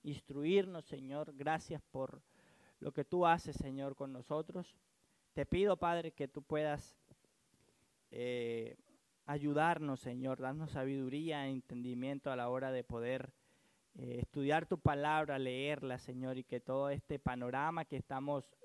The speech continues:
eh, viendo de cada libro, Señor, nos ayude a entender mucho mejor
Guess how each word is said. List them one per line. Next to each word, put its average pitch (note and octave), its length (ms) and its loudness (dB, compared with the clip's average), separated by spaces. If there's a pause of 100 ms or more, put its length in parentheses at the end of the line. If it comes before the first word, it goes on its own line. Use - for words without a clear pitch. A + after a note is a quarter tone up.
eh, B2 240 -6
viendo D#3 760 -2
de C3+ 140 -14
cada E3 320 -2
libro, D3+ 340 -2
Señor, B2+ 380 -6
nos B2+ 180 -6
ayude C3 340 0
a D3 40 0
entender C3+ 580 -4
mucho C#3+ 300 -6
mejor A#2+ 400 -8